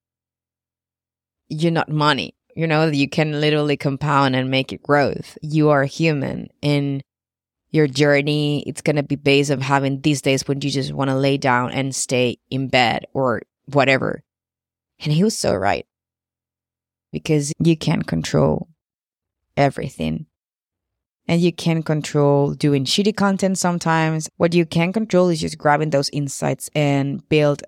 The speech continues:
more genuine content that is aligned with the person you are right now. My last tattoo, two of my last tattoos were transcendence and a Spanish phrase that is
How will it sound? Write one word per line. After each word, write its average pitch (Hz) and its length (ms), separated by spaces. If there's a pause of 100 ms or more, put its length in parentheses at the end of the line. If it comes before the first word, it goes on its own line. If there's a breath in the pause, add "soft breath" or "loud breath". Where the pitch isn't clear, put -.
more 143 760
genuine 139 720
content 151 600
that 143 140
is 143 340
aligned 139 520
with 143 160
the 131 80
person 135 500
you 135 280
are 127 380
right - 200
now. - 300 (800)
My 160 200
last 160 460
tattoo, 156 640 (380)
two - 140
of 165 140
my 156 120
last 147 260
tattoos 151 320
were 147 220
transcendence 147 1000 (840)
and 143 600 (560)
a 165 140
Spanish 156 920
phrase 151 640
that 147 320
is 147 440